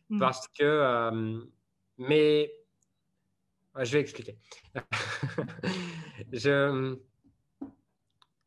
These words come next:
Speaker 2: je l'ai choisi en fait en fonction de plusieurs choses. La première, c'est, euh, à la base, c'est parti d'une, c'est parti juste d'une idée comme ça, où j'avais un client en, en coaching individuel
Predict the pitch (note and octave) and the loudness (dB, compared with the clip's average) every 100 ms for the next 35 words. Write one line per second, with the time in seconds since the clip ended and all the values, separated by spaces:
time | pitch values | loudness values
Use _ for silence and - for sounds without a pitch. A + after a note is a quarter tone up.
0 | - B2+ D#3 E3 G3 F#3+ D#3+ D#3+ - - | -6 2 4 4 4 4 0 -2 -6 -10
1 | - C3 B2+ E3 E3+ - D3+ C3 A2+ - | -4 -4 -2 0 0 0 0 -2 -4 -2
2 | C3+ D3+ E3 - B2 A2+ G#2 G2+ - _ | 0 0 0 -2 -2 0 -2 -6 -16 _
3 | _ _ _ _ _ - - _ _ _ | _ _ _ _ _ -20 -20 _ _ _
4 | - - _ _ C#3+ D3+ E3 E3 - C3+ | -20 -20 _ _ 0 4 4 4 0 0
5 | C3+ - - D3+ B2 A#2 A2 G#2 G2 - | 0 -2 -4 -4 -4 -4 -2 -4 -8 -14
6 | _ _ _ _ _ _ - - D3+ - | _ _ _ _ _ _ -18 -2 0 2
7 | D#3+ F3 C#3+ C#3+ C#3 C3+ D3+ C#3 C3+ C3+ | 2 2 2 2 4 4 4 2 2 2
8 | E3 E3 D#3+ B2 B2 A#2+ A#2+ C3 C3 C3+ | 4 2 -2 -2 -2 -2 0 0 2 -2
9 | C3+ C#3 C#3 B2 A2 G#2+ G#2+ G#2 A2 A2 | -2 -2 0 -2 -2 -4 -6 -8 -10 -10
10 | C3 C#3 C3 B2 A#2 B2 D#3 | -8 -4 -4 -4 -2 -2 -2